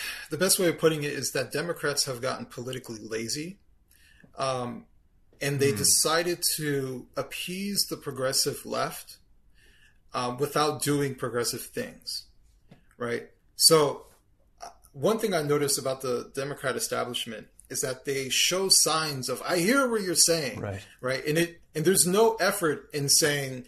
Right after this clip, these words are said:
Speaker 1: trans children should be able to, to transition,
Speaker 2: Right.
Speaker 1: right? There's no, there's no, uh, political effort to just state that, right? Um, but as far as legislative matters,
Speaker 2: Yeah.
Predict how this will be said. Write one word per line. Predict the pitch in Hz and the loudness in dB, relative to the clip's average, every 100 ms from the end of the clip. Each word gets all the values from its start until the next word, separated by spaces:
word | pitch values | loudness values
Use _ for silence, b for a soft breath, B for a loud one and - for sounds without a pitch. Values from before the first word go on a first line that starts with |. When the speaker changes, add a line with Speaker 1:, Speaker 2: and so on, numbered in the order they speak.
| b - | b -6
Speaker 1:
trans | - 170 175 - | 4 4 4 6
children | 170 151 135 | 8 6 4
should | - 127 | -2 -2
be | 135 | -6
able | 120 | -6
to, | 123 120 110 - _ _ _ _ _ | -8 -8 -10 -16 _ _ _ _ _
to | - 123 | -2 0
transition, | - 143 127 117 - - | 0 -2 -2 -4 -6 -4
Speaker 2:
Right. | 104 95 | -4 -2
Speaker 1:
right? | 131 113 - | -4 -6 -2
There's | 156 156 | 2 8
no, | 214 202 - B B | 8 8 0 B B
there's | 170 151 | 2 4
no, | 190 202 185 170 | 4 4 2 0
uh, | 151 139 | -2 -2
political | 147 185 208 175 | 4 6 6 2
effort | 165 160 160 156 - | 0 0 -2 -2 -4
to | 143 - | -6 -8
just | - 151 - | -2 2 2
state | - 139 113 - | 2 -2 -4 -12
that, | 92 - - b b b b | -14 -14 -18 b b b b
right? | 120 123 - - _ _ _ _ | -4 -4 -6 -20 _ _ _ _
Um, | 131 135 127 120 - _ | 0 0 0 -6 -14 _
but | 175 | 8
as | 190 - | 8 8
far | 190 175 | 6 6
as | 123 | 4
legislative | 117 139 165 - 185 185 170 | 0 0 2 0 0 -4 -4
matters, | 180 196 196 | -4 -4 0
Speaker 2:
Yeah. | 113 101 | 2 2